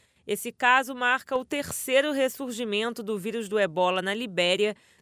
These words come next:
desde que o surto original foi declarado encerrado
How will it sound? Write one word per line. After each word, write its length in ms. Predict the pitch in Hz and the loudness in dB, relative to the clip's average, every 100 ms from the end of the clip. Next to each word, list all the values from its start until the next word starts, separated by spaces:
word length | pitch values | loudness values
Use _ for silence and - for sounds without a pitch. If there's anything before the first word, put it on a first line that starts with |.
| - | 0
desde 340 | 175 240 247 | 4 4 2
que 120 | 262 | -6
o 40 | 254 | -6
surto 380 | - 254 233 233 | -6 -8 -4 -2
original 560 | 226 208 202 180 208 | -2 -2 0 2 2
foi 160 | - 214 | 0 -2
declarado 600 | 202 214 196 185 190 202 | -2 0 0 2 0 -2
encerrado 880 | 254 320 - 330 - 202 202 196 | -4 -6 -4 -4 2 4 4 0